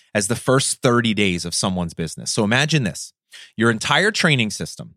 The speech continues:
for the first thirty days of somebody getting started. He said, "If you can't fit it on the front and the back of a single sheet of paper, you are teaching people too much." And I remember he said that to me and I'm like, "Uh, okay,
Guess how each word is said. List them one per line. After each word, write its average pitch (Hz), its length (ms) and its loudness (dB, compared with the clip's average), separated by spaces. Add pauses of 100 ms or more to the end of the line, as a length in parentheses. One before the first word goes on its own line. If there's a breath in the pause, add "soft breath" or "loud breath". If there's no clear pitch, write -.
(100)
for 107 120 -4
the 98 80 -4
first - 340 2
thirty 120 220 2
days 107 240 0
of 92 80 -6
somebody 98 320 -4
getting 95 200 -4
started. 98 400 -6 (320 loud breath)
He 123 80 -6
said, 120 140 2
"If 113 100 -4
you 160 120 2
can't 240 260 0
fit 190 180 2
it 151 80 4
on 117 120 2
the 101 80 0
front 139 420 0
and 180 160 0
the 175 60 2
back 92 360 0
of 104 120 -6
a 98 80 0
single 208 960 2
sheet 156 380 0
of - 120 -2
paper, - 460 -6 (680)
you 120 160 0
are 104 80 0
teaching 120 480 -2
people 95 260 -4
too 95 160 -4
much." 76 400 -10 (1040)
And 120 80 0
I 220 80 4
remember 320 260 4
he 185 120 6
said 190 180 4
that 165 160 0
to 135 60 -4
me 131 60 0
and 123 80 0
I'm 127 120 -2
like, 117 240 -4 (160)
"Uh, 123 400 0 (120)
okay, 113 520 -2